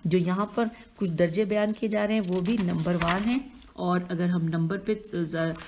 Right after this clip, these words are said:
तसल्ली से देखें, तो यहाँ पर तीन दिए गए हैं इन, इनके हवाले से। पहला नंबर है हरम में अल्हाद, अलिफ लाम है अलिफ दाल।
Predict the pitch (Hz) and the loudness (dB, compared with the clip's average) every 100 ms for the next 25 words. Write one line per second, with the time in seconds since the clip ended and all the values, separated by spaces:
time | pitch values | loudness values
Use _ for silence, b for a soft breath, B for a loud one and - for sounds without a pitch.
0 | B - 180 190 196 208 202 208 208 226 | B -6 -2 -2 -2 -2 0 0 0 -2
1 | 202 185 180 175 196 220 262 B B - | -2 0 0 -2 -2 -2 -4 B B -2
2 | 247 247 185 156 - 170 170 165 160 175 | 4 4 4 0 -4 0 2 2 0 0
3 | 247 - - - 190 165 165 - 170 190 | 0 -2 -10 -10 -2 -2 -2 -4 -2 0
4 | 170 156 156 175 170 185 202 220 226 240 | 0 0 -2 -4 -2 0 2 4 4 4
5 | 240 247 247 B B 208 220 233 226 233 | 2 2 -2 B B 4 6 6 6 4
6 | - 175 165 170 151 139 170 190 190 185 | 4 2 4 4 2 2 2 2 2 2
7 | 190 175 151 151 147 147 147 | 2 2 2 -2 0 0 -2